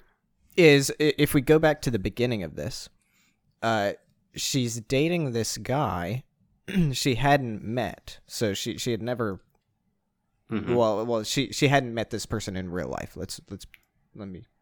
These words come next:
Speaker 1: be clear about that. So she's dating this guy, and then she meets his friend. His, her, the, her boyfriend, quote unquote, her boyfriend's friend is the one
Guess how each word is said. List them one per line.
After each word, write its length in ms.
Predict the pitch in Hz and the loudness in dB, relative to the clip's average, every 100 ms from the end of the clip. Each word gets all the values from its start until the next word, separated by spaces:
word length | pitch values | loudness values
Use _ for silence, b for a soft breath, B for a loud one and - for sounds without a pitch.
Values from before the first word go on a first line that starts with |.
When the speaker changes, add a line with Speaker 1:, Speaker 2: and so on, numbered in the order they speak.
| - | -16
Speaker 1:
be 80 | 104 | -12
clear 160 | - | -8
about 180 | 87 76 | -8 -8
that. 140 | 80 - B B B B | -10 -12 B B B B
So 160 | 143 | -4
she's 240 | 127 127 113 | -2 -4 0
dating 380 | 135 170 180 | 0 0 0
this 180 | 120 - | -2 -4
guy, 480 | - 123 98 78 98 b b b b - | -2 -2 -2 -4 -8 b b b b -4
and 240 | 131 127 | -2 -2
then 280 | 120 151 160 | 0 0 0
she 260 | - - 117 | -4 -4 -4
meets 460 | 107 113 143 - | -4 -4 -4 -4
his 200 | 117 - | -6 -6
friend. 540 | - - 120 85 - - - | -10 -4 -2 -2 -8 -20 -8
His, 280 | 131 - - _ _ 117 | -6 -6 -12 _ _ -8
her, 240 | 123 131 - | -6 -4 -6
the, 520 | 127 127 110 101 73 - 73 _ | -4 0 0 0 -6 -12 -20 _
her 300 | - 127 113 - _ - 127 | -10 -8 -8 -10 _ -20 -10
boyfriend, 760 | - 131 135 - 117 104 104 104 | -4 -2 -2 -2 -4 -4 -6 -8
quote 180 | - 101 | -6 -6
unquote, 420 | 101 104 95 - b b b | -6 -6 -6 -8 b b b
her 100 | 120 | -6
boyfriend's 720 | 95 139 151 135 113 104 - | -2 0 0 0 -2 -4 -10
friend 600 | - 147 156 95 101 120 _ _ _ _ _ _ _ _ _ | -8 -4 -2 -4 -8 -14 _ _ _ _ _ _ _ _ _
is 280 | 139 117 113 | -2 -2 -4
the 100 | 107 | -4
one 480 | 110 110 110 107 98 | -4 -2 -4 -6 -8